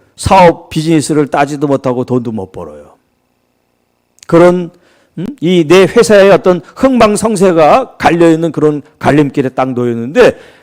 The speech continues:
하나님을 믿을 거냐, 아니면 이 비즈니스를 계속 할 거냐, 둘 중에 하나를 선택해라 그러면 그게 갈등이 될까요, 안 될까요?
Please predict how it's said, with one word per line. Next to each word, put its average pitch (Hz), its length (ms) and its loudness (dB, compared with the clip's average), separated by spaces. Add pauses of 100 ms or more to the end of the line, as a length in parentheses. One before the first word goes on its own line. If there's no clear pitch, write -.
(160)
하나님을 175 420 -2
믿을 139 300 -2
거냐, 165 540 0
아니면 143 360 2
이 143 140 2
비즈니스를 143 640 -4
계속 120 320 -8
할 120 80 -6
거냐, 123 480 -4 (560)
둘 170 160 0
중에 170 160 0
하나를 170 280 2
선택해라 139 520 -2
그러면 104 400 -10 (580)
그게 147 220 -6
갈등이 147 720 -4
될까요, 117 480 -8
안 98 100 -12
될까요? 87 540 -20